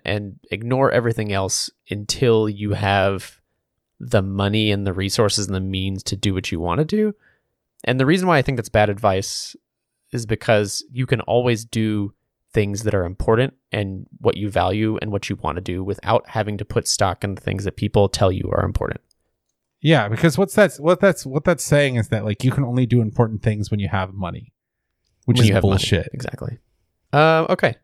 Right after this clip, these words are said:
Speaker 1: now that we've gotten real deep, <laughs> let's go back, uh, uh, back a moment. Next question is Chapel Weibull distribution, overrated, underrated. Kyle Trask.
Speaker 2: Uh, I would say properly rated.
Speaker 1: Pretty middle of the road, yeah.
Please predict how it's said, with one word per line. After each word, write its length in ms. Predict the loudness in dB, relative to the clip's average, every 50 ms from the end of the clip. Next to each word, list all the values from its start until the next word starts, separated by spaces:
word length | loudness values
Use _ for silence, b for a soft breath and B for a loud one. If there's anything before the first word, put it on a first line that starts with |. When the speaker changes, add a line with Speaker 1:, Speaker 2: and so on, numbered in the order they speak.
| _ _ -4
Speaker 1:
now 120 | -2 0
that 80 | 2 2
we've 120 | 2 2
gotten 220 | 0 -2 -2 -2
real 160 | -6 -6 -8 -6
deep, 300 | -6 -8 -8 -8 -10 -12 -20 _ _ -8
<laughs> 960 | -6 -4 -2 -2 -4 -4 -6 -12 -16 -20 -20 -20 -20 _ _ _ _ _ _ -6 -6 -4
let's 160 | -6 -10 -10 -10
go 140 | -8 -8
back, 380 | -6 -2 -2 -2 -2 -2 -6 -12 B B B B B B B B B B -4
uh, 420 | 0 2 2 4 2 2 0 -2 -4 _ -2
uh, 260 | -2 0 0 -2 -4
back 300 | -2 -2 -2 -2 -2 -6
a 40 | -8
moment. 340 | -8 -6 -8 -8 -8 -10 _ _ _ _ _ -8
Next 240 | -4 -4 -4 -4
question 320 | -2 -2 -2 -2 -2 -6 -10
is 60 | -4
Chapel 200 | -2 -2 -2 0
Weibull 260 | 0 0 0 0 -2
distribution, 560 | -4 -6 -10 -10 -10 -8 -8 -8 -8 -8 -6
overrated, 580 | -4 -4 -2 0 0 0 2 2 2 0 -2 -4 -4
underrated. 600 | -8 -6 -4 -4 -2 -2 -2 -2 -4 -6 -8 -2
Kyle 200 | 2 2 2 4
Trask. 460 | 2 0 -4 -4 -6 -12 -16 _ _ _ _ -10 -2 2
Speaker 2:
Uh, 380 | 4 6 6 6 6 4 4 4
I 100 | 4 4
would 120 | 2 2
say 300 | 0 2 2 2 2 2
properly 480 | 0 2 2 2 2 2 -2 -4 -4 -4
rated. 400 | -4 -4 -4 -2 -2 -4 -4 -8 _ _ _
Speaker 1:
Pretty 140 | 0 2 2
middle 220 | 2 2 0 0 0
of 60 | 0
the 80 | 2
road, 240 | 4 4 4 4 4
yeah. 260 | 4 4 2 2 0